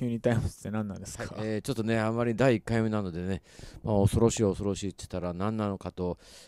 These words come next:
Speaker 2: 思われてしまってはいけませんので、まあ、恐ろしいというよりは、えー、本当にね、えー、普段耳にすることができない、えー、かなり深い内容を、おー、聞ける、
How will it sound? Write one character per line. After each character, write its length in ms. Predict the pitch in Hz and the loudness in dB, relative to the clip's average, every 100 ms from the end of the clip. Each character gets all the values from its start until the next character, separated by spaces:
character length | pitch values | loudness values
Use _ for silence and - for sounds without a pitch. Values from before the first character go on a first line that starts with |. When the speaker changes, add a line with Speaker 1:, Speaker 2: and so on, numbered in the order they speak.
| _ | _
Speaker 2:
思 180 | 110 110 | -2 2
わ 80 | 104 | 2
れ 80 | |
て 120 | 98 92 | 0 -6
し 120 | 98 | -6
ま 100 | 95 | -8
っ 40 | |
て 140 | - 95 | -6 -6
は 60 | |
い 80 | 92 | -6
け 80 | 92 | -6
ま 100 | 95 | -6
せ 100 | 107 | -6
ん 40 | |
の 80 | 101 | -6
で、 120 | 92 | -4
ま 140 | 98 113 | -4 -2
あ、 80 | 98 | -2
恐 220 | 90 139 | -2 -2
ろ 100 | 143 | -2
し 200 | - 135 | 0 -2
い 40 | |
と 320 | 113 101 104 | 0 0 0
い 80 | 110 | 0
う 80 | 120 | 0
よ 80 | 104 | 0
り 100 | 139 | 2
は、 260 | 131 110 - _ _ _ _ _ | 0 0 -6 _ _ _ _ _
え 840 | 117 120 120 113 113 110 107 104 104 | -2 2 2 2 2 2 2 2 0
ー、 40 | |
本 100 | 113 | -2
当 120 | 127 | -2
に 120 | 110 | -2
ね、 300 | 110 117 - - - | 0 -2 -2 -14 -10
え 140 | 87 | -6
ー、 20 | |
普 120 | 87 | -2
段 200 | 104 98 | 0 0
耳 220 | 95 113 120 | 0 0 0
に 100 | 104 | 0
す 120 | 113 | -4
る 80 | 110 | -4
こ 100 | 120 | -4
と 100 | 110 | -2
が 140 | 113 | -2
で 160 | 95 110 | -2 -2
き 100 | 175 | 0
な 140 | 135 | 2
い、 100 | 92 - _ _ _ - | 0 -4 _ _ _ -12
え 140 | 92 | -10
ー、 20 | |
か 160 | 90 107 | -8 -2
な 120 | 160 | 2
り 120 | 127 | 2
深 680 | 87 90 85 92 101 117 135 | 0 -6 -8 -8 -6 -4 0
い 120 | 151 151 | 2 4
内 260 | 147 147 | 6 6
容 160 | 139 131 139 | 6 6 6
を、 240 | 151 120 - _ | 6 4 -2 _
お 800 | 92 101 98 95 92 90 92 92 | -6 -4 -6 -6 -8 -8 -10 -12
ー、 40 | - | -6
聞 60 | |
け 120 | 101 | 2
る、 200 | 107 101 | 4 2